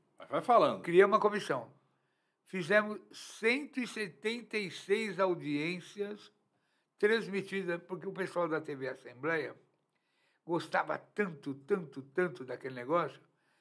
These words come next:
Speaker 2: Então, toda hora que tinha sinal livre na T V Assembleia e na Câmara Municipal,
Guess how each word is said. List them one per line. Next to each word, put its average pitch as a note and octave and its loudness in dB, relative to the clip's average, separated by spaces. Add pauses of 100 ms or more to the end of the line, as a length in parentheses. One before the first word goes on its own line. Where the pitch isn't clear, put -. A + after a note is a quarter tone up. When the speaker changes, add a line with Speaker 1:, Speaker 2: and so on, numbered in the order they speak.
(180)
Speaker 2:
Então, E3+ -2
toda G#3+ 0
hora D#3+ 2
que C#3+ -10
tinha D3 -8
sinal C#3 -2
livre A#2+ -4
na D#3 0
T D3+ -4
V D3+ 0
Assembleia C#3 -4
e C3 -12
na C#3 -8
Câmara E3+ -4
Municipal, C3 -4